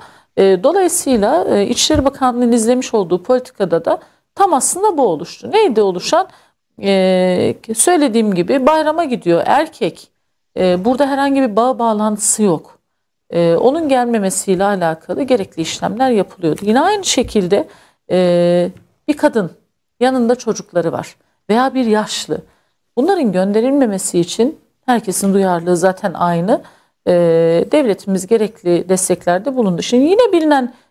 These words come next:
yanlışlardan bir tanesi, "Ya bu sığınmacıların hepsine biz bakıyoruz." Hayır, biz sığınmacıların hepsine bakmıyoruz. Evet, doğru, ülke olarak bunlara kucak açtık. Yüksek bir, e, gönül koyduk ortaya. Devletimiz de büyük bir irade koydu ortaya. Yükü çok ağırdı.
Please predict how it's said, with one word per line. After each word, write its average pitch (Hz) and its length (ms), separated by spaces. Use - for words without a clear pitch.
yanlışlardan 196 760
bir 190 60
tanesi, 185 520
"Ya 339 160
bu 302 40
sığınmacıların 302 560
hepsine 311 320
biz 220 160
bakıyoruz." - 560
Hayır, 240 240
biz 240 100
sığınmacıların 202 680
hepsine 196 460
bakmıyoruz. 165 480
Evet, 175 180
doğru, 180 240
ülke 196 280
olarak 175 360
bunlara 160 240
kucak 185 400
açtık. 247 420
Yüksek 277 440
bir, 202 200
e, 170 260
gönül 220 400
koyduk 233 420
ortaya. 226 460
Devletimiz 214 580
de 202 140
büyük 202 220
bir 202 80
irade 185 340
koydu 220 340
ortaya. 214 240
Yükü 226 320
çok 214 280
ağırdı. 240 500